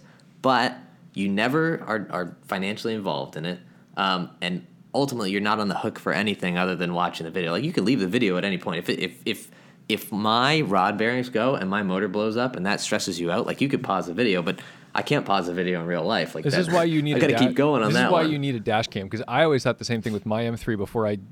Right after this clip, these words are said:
Speaker 2: I did the rod bearing job. I was like, "Oh my God, if these rod bearings go and I don't get it on camera, I'm gonna kill myself." <laughs> Because
Speaker 1: Yeah,
Speaker 2: I,
Speaker 1: we, we
Speaker 2: that's
Speaker 1: talked about that
Speaker 2: gold.
Speaker 1: on the ride back.
Speaker 2: That's
Speaker 1: Yeah,
Speaker 2: gold,
Speaker 1: I, I,
Speaker 2: man.
Speaker 1: I need to set that up.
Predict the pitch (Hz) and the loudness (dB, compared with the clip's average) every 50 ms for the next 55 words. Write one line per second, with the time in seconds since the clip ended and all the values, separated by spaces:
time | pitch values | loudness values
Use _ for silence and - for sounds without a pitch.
0 | - - 113 104 101 95 104 95 98 92 95 95 98 98 110 104 107 113 107 120 | -14 -8 -6 -4 -4 -4 -4 -4 -4 -2 -2 -2 -2 -2 -2 0 0 0 2 2
1 | 120 123 123 - 113 110 104 104 - 120 101 - - - - 131 131 131 127 120 | 2 2 2 0 -2 -4 -4 -4 -4 -4 -6 -6 -8 -4 -2 0 2 2 2 0
2 | 110 98 113 107 101 101 - - 120 120 113 113 113 110 117 110 123 120 120 120 | 0 0 0 0 0 -2 -2 -2 -2 -2 2 2 2 4 4 2 0 0 0 -2
3 | 113 - 131 123 123 110 98 90 - - 104 101 95 - 107 107 107 98 95 95 | -2 0 0 0 0 0 -4 -4 -2 -2 -2 0 0 0 0 0 0 -2 -2 -4
4 | - 104 92 95 104 107 107 - 107 104 98 87 - - - - - - 101 87 | -4 -4 -4 -2 -2 -2 -2 -2 -2 -4 -4 -4 -6 -10 -16 -8 -6 -4 -4 -4
5 | 85 87 - - - - - - - - - - - - - - - - - 202 | -4 -6 -8 -8 -10 -14 -6 -4 -2 -2 -2 -4 -8 -10 -12 -14 -16 0 4 4
6 | 139 - - 214 135 - - - 190 196 - 208 196 - - - - 95 107 101 | 4 6 4 2 2 2 -2 -4 -4 -2 -2 -4 -4 -4 -6 -6 -2 2 4 4
7 | 90 87 98 110 113 147 104 98 127 - 156 - 123 135 139 - 123 - 165 143 | 6 6 6 4 4 2 2 2 4 6 6 6 6 6 4 4 4 6 8 8
8 | 123 104 101 101 98 95 92 101 101 95 92 92 85 101 101 98 90 87 87 - | 8 8 6 4 4 4 4 4 4 4 2 2 2 2 2 4 2 2 2 2
9 | 190 160 143 - - 98 117 117 - 107 - 147 135 101 110 110 117 117 101 104 | 2 2 2 0 0 2 6 6 8 8 8 8 8 6 4 4 2 2 2 2
10 | 110 110 113 113 104 104 101 101 101 90 - 95 - - 95 85 - - 90 90 | 2 0 0 -2 -2 0 0 0 0 0 -2 -2 0 0 0 2 2 2 2 2
11 | 90 90 85 82 - | 2 2 0 0 -4